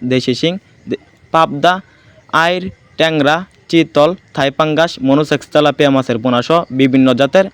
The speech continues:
মাছের রেণু পোনা। তো ভিউয়ার্স, গ্লাস কাপ মাছে-, মাছের পোনাগুলো চাষের জন্য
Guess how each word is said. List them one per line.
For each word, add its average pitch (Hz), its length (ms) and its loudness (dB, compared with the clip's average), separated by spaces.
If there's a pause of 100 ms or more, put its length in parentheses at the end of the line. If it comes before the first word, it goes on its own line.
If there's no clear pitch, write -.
মাছের 127 360 0
রেণু 131 240 2
পোনা। 143 180 2 (380)
তো 131 60 -2 (100)
ভিউয়ার্স, 185 260 2 (260)
গ্লাস 131 320 -2
কাপ 170 240 0
মাছে-, 143 300 -2 (220)
মাছের 139 340 0
পোনাগুলো 151 360 0 (120)
চাষের 147 320 -2
জন্য 123 220 0